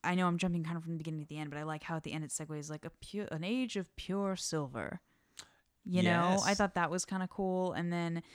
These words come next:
Speaker 1: for me, this gave me, I feel like I hear you talk about the gold age a lot of
Speaker 2: Mm-hmm.
Speaker 1: comic books and this,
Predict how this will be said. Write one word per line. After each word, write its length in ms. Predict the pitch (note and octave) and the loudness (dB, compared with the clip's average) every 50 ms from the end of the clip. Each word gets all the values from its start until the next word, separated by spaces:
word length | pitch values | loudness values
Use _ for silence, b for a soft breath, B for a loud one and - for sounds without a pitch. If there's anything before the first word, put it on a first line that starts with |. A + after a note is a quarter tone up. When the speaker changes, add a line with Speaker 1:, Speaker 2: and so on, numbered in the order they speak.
| B B B B B | B B B B B
Speaker 1:
for 120 | - G#3+ | 0 2
me, 260 | G#3 G#3 B3 E4 G4+ G4+ | 4 4 4 4 2 0
this 180 | F4 D4+ - | -2 -2 -2
gave 240 | - C#4+ C#4+ C#4+ C#4 | -2 -2 -2 0 2
me, 460 | B3+ B3+ B3 A#3 A3+ A3 G#3 G3+ G3 - b b b b b b b b b b - | 4 4 4 4 4 2 0 -2 -4 -8 b b b b b b b b b b -4
I 60 | A#3 | -2
feel 120 | - F4 G4 | 0 2 0
like 160 | G#4 G4+ - | 0 0 0
I 40 | D#4 | -2
hear 240 | B3 A#3+ C4 C4 | 0 0 0 0
you 140 | C4 B3 B3 | 0 0 0
talk 260 | - - G#3 G3+ G3 | -2 0 -2 -2 0
about 180 | G3+ F#3+ F#3+ - | 0 -2 -2 -2
the 80 | F3+ E3 | -4 -4
gold 480 | E3 - D#3+ D#3+ D#3+ D#3+ E3 E3 - - _ _ _ _ | -2 -2 0 0 0 0 -2 -4 -6 -8 _ _ _ _
age 300 | - E3 E3 E3 D#3 D#3+ | -4 -2 -2 -2 -2 -4
a 60 | D#3+ C#3 | -6 -8
lot 500 | C3+ C3+ A#2 C2 A#1+ - - - - - - _ _ _ - | -6 -6 -8 -8 -8 -8 -10 -12 -14 -14 -16 _ _ _ -6
of 60 | G2+ | -4
Speaker 2:
Mm-hmm. 140 | F2 F#2 G#2+ | -4 -4 -4
Speaker 1:
comic 280 | C3 B2 - - - | -4 -6 -8 -10 -10
books 240 | - - - - - - | -10 -10 -8 -6 -6 -4
and 120 | - E3+ | -4 -4
this, 180 | D#3 - - | -2 -2 -2